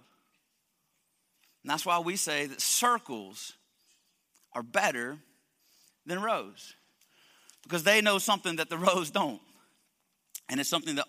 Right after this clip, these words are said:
only shows up when someone has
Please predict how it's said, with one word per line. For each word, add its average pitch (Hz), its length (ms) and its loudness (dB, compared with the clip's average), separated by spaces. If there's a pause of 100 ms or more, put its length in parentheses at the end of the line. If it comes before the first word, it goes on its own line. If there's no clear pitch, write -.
only 196 560 -4 (560)
shows 165 360 -2
up 123 260 0 (1040)
when 131 100 -6
someone 151 380 -2
has 131 280 2